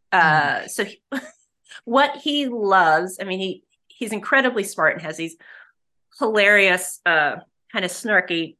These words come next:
Speaker 1: things that he'll print along with inspirational quotes. Um, but he is really into the process of printmaking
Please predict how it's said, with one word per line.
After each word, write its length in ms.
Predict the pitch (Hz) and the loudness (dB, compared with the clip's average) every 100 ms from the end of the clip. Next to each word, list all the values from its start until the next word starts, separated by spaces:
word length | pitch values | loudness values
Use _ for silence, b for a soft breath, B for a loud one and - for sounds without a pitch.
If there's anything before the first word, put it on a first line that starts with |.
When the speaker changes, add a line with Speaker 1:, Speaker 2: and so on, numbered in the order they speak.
| - | -6
Speaker 1:
things 240 | 185 175 | -4 -2
that 140 | 165 170 | -6 -4
he'll 180 | 180 | -6
print 420 | - - 151 160 - - | -6 -6 -6 -6 -12 -4
along 300 | 165 160 160 | 0 0 -2
with 140 | 156 | -8
inspirational 580 | 160 - 151 156 - 147 | -8 -10 -10 -8 -8 -10
quotes. 420 | - 143 143 - - B B B B | -4 -2 -2 -6 -20 B B B B
Um, 320 | 208 185 - _ - | -2 -2 -6 _ -4
but 240 | 262 247 | 0 0
he 280 | 240 247 269 | 0 -4 -2
is 220 | 277 233 - _ - | -2 -4 -12 _ -18
really 600 | 190 247 254 269 262 - | -8 -2 -2 -2 -4 -4
into 640 | 214 202 208 - 185 180 - _ | -4 -4 -8 -6 -4 -4 -6 _
the 80 | 185 | -12
process 680 | 185 180 226 - 185 160 - - | -4 -2 -2 -4 -6 -8 -12 -10
of 200 | 180 - | -10 -8
printmaking 800 | - 190 160 143 143 139 143 147 | -10 -8 -6 -8 -8 -8 -10 -12